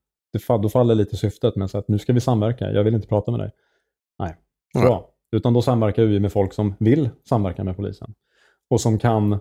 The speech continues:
Speaker 1: påverka de som kanske skulle börja kasta sten till att inte göra det. Det är ju ungefär, nu, nu är jag, liksom, så här,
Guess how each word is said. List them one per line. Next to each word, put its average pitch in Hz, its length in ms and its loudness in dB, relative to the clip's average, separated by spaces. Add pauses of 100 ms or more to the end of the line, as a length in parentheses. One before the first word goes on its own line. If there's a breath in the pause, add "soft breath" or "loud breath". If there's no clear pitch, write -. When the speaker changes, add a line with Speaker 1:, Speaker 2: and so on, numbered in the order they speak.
(200)
Speaker 1:
påverka 117 760 2 (360)
de 107 260 2
som 104 180 -2
kanske 123 600 0
skulle 107 340 0
börja 98 220 2
kasta 101 280 -2
sten 92 420 -4 (160)
till 104 120 2
att 98 140 -2
inte 110 260 0
göra 101 260 0
det. 101 200 -8
Det 113 100 2
är 131 40 8
ju 127 120 6
ungefär, 113 300 2
nu, 123 240 2
nu 120 100 2
är 123 40 6
jag, 120 80 4
liksom, 107 200 0
så 104 80 0
här, 95 180 0